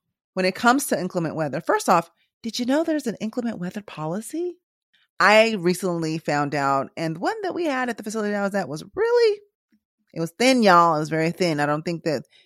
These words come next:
they were as prepared, um, for these type of things. And I don't know, maybe, maybe back east where there's extreme weather, these are a lot more beefed up. I'd hope so. We gotta look at this a little closer. But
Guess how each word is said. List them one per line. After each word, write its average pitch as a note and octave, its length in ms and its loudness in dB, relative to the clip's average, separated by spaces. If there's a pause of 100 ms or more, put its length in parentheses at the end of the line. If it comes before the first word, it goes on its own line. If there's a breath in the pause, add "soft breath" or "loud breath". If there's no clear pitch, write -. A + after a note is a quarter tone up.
(120)
they F3 100 4
were F3+ 80 6
as E3 160 2
prepared, F#3 640 4 (380 soft breath)
um, D#3+ 220 0
for D#3+ 200 -2
these D#3+ 160 -4
type D#3+ 220 0
of D#3 100 0
things. D3+ 420 -4
And D#3 320 -4 (460 soft breath)
I A3 100 6
don't A3+ 100 4
know, F#3+ 100 4
maybe, A3 300 2
maybe A#3 380 0
back D4 260 0
east G#3 200 -6
where F3+ 100 0
there's E3 180 -2
extreme D#3 320 -6
weather, D3 220 -2
these D#3+ 200 -4
are D#3+ 240 0
a D#3+ 60 -2
lot D3 340 0 (380)
more D#3+ 320 0
beefed D#3 560 -8
up. - 260 -6 (720)
I'd B3+ 140 -4
hope G#3 200 0
so. - 380 -16 (800)
We A3 80 -6
gotta A3+ 200 0
look F3 160 -4
at D#3+ 120 -12
this - 260 -16
a - 80 -16
little E3 120 -8
closer. C#3+ 380 -12
But G#3 260 4